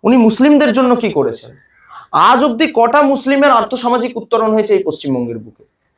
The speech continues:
কটা মুসলিমকে আপনি আজ অব্দি দেখেছেন যে তারা এই পশ্চিমবঙ্গের বুকে সমাজের একটা বৃহত্তর জায়গায়,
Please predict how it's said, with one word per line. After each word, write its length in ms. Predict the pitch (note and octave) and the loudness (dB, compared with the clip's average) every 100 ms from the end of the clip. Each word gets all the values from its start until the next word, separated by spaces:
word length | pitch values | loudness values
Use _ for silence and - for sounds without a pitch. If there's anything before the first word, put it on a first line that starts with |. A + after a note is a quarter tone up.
| - - - - | -20 -20 -8 0
কটা 340 | A3 D#4+ D#4+ | 2 4 2
মুসলিমকে 580 | C4 B3+ C4 D4 D4 D4 | 2 0 -2 -2 0 0
আপনি 260 | C#4 C4 C4+ | 0 0 0
আজ 220 | A#3 A#3+ | 0 -2
অব্দি 200 | A3+ C4 | -2 0
দেখেছেন 560 | A#3 A#3 B3 A3+ C3 - _ _ _ _ _ _ _ | 2 2 2 0 -4 -10 _ _ _ _ _ _ _
যে 400 | C3 G#3 A#3+ A#3 - _ _ _ - | 0 4 4 2 -6 _ _ _ -2
তারা 320 | F#3 A#3 B3+ | 2 4 4
এই 340 | G#3+ A3 A3 F3+ - | 4 2 0 -6 -6
পশ্চিমবঙ্গের 720 | F#3 - D4 C#4 C#4+ C4 G#3+ | -6 -2 0 2 2 0 -2
বুকে 420 | F3 G#3 F3 B2+ - _ _ _ _ _ _ _ _ _ _ _ _ _ _ _ _ - | -2 -2 -2 -2 -8 _ _ _ _ _ _ _ _ _ _ _ _ _ _ _ _ -8
সমাজের 580 | - - F3+ A#3+ A#3+ C4 | -6 0 2 2 2 0
একটা 240 | - C4 | 0 -2
বৃহত্তর 680 | D3 D#3+ G#3 B3+ - B3 A#3+ | 0 0 0 0 0 2 4
জায়গায়, 460 | G#3 G#3+ F#3 B2+ | 2 2 0 -2